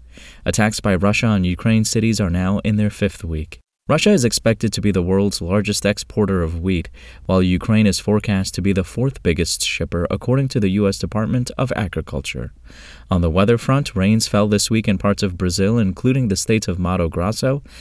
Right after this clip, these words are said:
Mato Grosso do Sul, and São Paulo, said Donald Keeney, an agricultural meteorologist with Maxar, in a note to clients. Precipitation is expected to continue in some areas through early next week,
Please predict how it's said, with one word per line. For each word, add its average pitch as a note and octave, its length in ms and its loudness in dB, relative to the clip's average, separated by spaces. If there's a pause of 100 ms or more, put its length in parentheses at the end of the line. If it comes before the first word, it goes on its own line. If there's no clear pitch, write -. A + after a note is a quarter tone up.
(160)
Mato A2 260 4
Grosso A2 460 2
do E2+ 200 0
Sul, C3 360 2
and G#2+ 240 2
São F2 260 -2
Paulo, G#2+ 480 -2
said G2 300 0
Donald A2 400 2
Keeney, G#2+ 400 2
an D#2+ 100 0
agricultural F2 720 -2
meteorologist F2 880 -2
with A2 180 -2
Maxar, G2 720 0
in C3+ 140 2
a C#3+ 80 2
note G#2 240 2
to - 120 -4
clients. - 640 -8 (280)
Precipitation C3+ 680 2
is A#2 140 2
expected B2+ 500 0
to - 120 0
continue B2+ 520 2
in E2 120 2
some F2 240 0
areas E2+ 420 0
through F2 220 -2
early A#2 340 2
next E2 360 -2
week, F2 280 -4